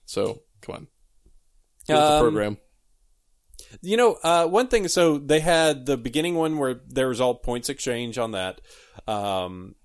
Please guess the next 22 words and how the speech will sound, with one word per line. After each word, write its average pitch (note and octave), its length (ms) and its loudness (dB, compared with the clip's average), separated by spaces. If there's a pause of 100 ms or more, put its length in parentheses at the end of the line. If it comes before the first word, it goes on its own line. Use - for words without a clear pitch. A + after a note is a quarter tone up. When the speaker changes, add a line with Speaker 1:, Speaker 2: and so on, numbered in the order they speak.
(100)
Speaker 2:
then B2+ 560 -6 (340)
they C3 140 0
had E3+ 320 0
the D#3+ 80 4
we-, D3 280 2
I D3+ 120 -2
f-, - 180 -6
completely A#3+ 380 0
forgot F3 300 2
about D3+ 260 2
the B2 120 -4
going B2+ 380 0
through B2 200 -2
the G#2 120 -6
trash A2+ 560 -4
segment F#2 500 -8
that E2+ 140 -12
seems G#2 240 -10
to G2+ 80 -6
happen G2+ 280 -6
every D#3 80 4
Speaker 1:
Oh, F3 140 10